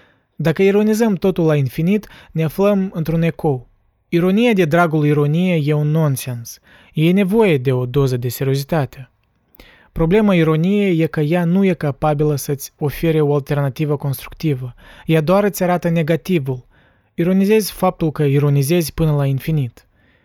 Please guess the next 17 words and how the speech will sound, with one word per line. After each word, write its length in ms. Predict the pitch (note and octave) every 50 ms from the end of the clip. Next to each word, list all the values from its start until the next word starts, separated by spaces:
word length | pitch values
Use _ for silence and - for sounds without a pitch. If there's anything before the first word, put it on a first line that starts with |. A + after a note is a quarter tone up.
| _ _ _ _ _ _
Ironia 480 | E3+ E3+ F3+ G3+ G#3+ A#3 A#3+ A3+ G#3+
are 140 | G#3 G3+ G3+
limite, 440 | F#3+ F3+ F#3 F3+ E3 D3+ C3+ - C#3
deoarece 400 | B2+ C#3 C#3+ D#3 D#3 D3+ - D#3+
omul 440 | - - F3+ E3+ F#3 F#3+ F#3+ F3+ D#3
care 200 | - D#3+ D3+ D3
ironizează 720 | C#3+ C#3+ D3 D3 D3 D3 C#3+ E3 F#3 F#3 F3 E3 F3 D#3 - - - - - _
nu-și 320 | - F3 F#3+ F#3+ - -
poate 280 | - - F3+ E3+ - E3
include 440 | D#3 D3 - - E3 E3 D3 D3+ C#3 C3
euul 300 | C#3 D#3 D#3+ D3+ D3 C#3+
său 340 | C3 - - - D#3 D#3 D#3+
ca 140 | D3+ - C#3+
un 140 | C3+ C3+ C3
subiect 460 | - - D3 C3+ C3+ C#3 C3+ - -
al 120 | C3+ B2+
ironiei. 680 | B2+ B2+ C3 C3+ C#3 C#3+ D3 C#3+ B2+ A#2 A#2 - _ _